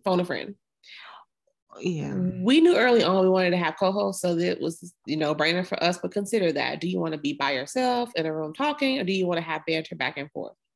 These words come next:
Speaker 2: Yeah. That's important to know.
Speaker 1: Um, what else, Shayla?
Speaker 2: Um, okay, so what are you gonna talk about? What's your topic? Like you said, you, going back, what's your angle, you know?
Speaker 1: Mm-hmm.
Speaker 2: And this is also helpful to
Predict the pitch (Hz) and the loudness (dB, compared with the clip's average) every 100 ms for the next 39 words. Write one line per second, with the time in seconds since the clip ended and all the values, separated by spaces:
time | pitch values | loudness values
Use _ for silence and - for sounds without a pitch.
0 | _ _ - 92 - - _ _ _ _ | _ _ -6 -4 -4 -10 _ _ _ _
1 | _ - - - 113 - 131 123 - - | _ -18 -18 -6 -6 -4 -8 -6 -6 -8
2 | 120 - 120 107 _ 208 208 202 202 196 | -10 -12 -12 -18 _ -6 -4 -4 -4 -4
3 | 196 233 254 156 151 - 139 - 170 165 | 0 2 4 2 -2 -6 -6 -4 0 2
4 | 165 160 160 156 175 160 127 - 139 135 | 2 2 2 0 2 0 0 0 0 2
5 | 160 160 160 165 196 269 135 110 147 151 | 0 0 -4 -4 -6 -4 -2 -2 -4 -6
6 | 170 170 - 110 123 143 143 156 139 107 | -6 -4 -2 -2 0 -2 -2 -2 -2 -2
7 | 110 - - 139 135 - 135 165 - 131 | -6 -10 -2 0 0 -2 0 0 0 -2
8 | 127 107 82 92 107 127 123 185 - 160 | 0 -2 -4 -6 -8 -4 0 2 2 0
9 | 151 175 240 226 165 156 147 180 196 - | 2 4 4 4 2 0 -2 -6 -8 -2
10 | 143 165 - 165 165 151 147 - 147 143 | 0 0 0 -2 0 -2 -4 -2 0 0
11 | 143 - _ _ _ _ - 156 143 139 | -4 -8 _ _ _ _ -4 -2 0 0
12 | 131 127 131 139 | -2 -4 -6 -10